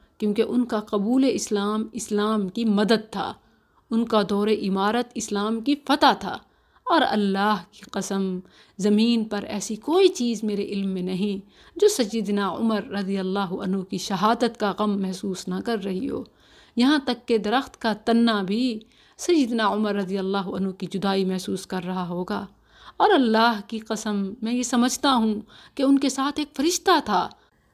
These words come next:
جو انہیں صحیح راستے کی طرف رہنمائی فراہم کرتا تھا۔ اور اللہ کی قسم، میں یہ بھی سمجھتا ہوں کہ شیطان ملعون بھی سیدنا عمر رضی اللہ عنہ سے ڈرتا تھا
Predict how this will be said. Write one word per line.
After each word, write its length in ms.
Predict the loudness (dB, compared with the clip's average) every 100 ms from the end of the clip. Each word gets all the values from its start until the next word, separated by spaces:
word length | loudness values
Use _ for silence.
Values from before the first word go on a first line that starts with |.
| _
جو 240 | 2 2 4
انہیں 200 | 2 0
صحیح 400 | -4 0 4 4
راستے 340 | 2 0 -4
کی 160 | -4 -4
طرف 280 | -4 -4
رہنمائی 420 | -4 -2 0 0 0
فراہم 340 | -2 -2 -2
کرتا 320 | -4 -4 -4
تھا۔ 240 | -2 -4 -6 _ _ _ -14
اور 200 | 2 6
اللہ 400 | 6 6 4 4 2
کی 120 | -6 -10
قسم، 460 | -8 -6 -4 -4 -6 -6
میں 140 | -4 2
یہ 100 | 4
بھی 120 | 4
سمجھتا 440 | 4 -2 -2 -4
ہوں 220 | -4 -4 -4
کہ 140 | -6
شیطان 580 | -4 -4 -2 -2 0 2
ملعون 480 | 2 2 4 4 4
بھی 120 | 2
سیدنا 480 | 0 -2 -2 -2 -2
عمر 280 | -2 -2
رضی 240 | -2 -4 -2
اللہ 200 | 0 0
عنہ 360 | -2 -2 -2
سے 160 | -2 -4
ڈرتا 360 | -2 -4 -2 -2
تھا 240 | -2 -6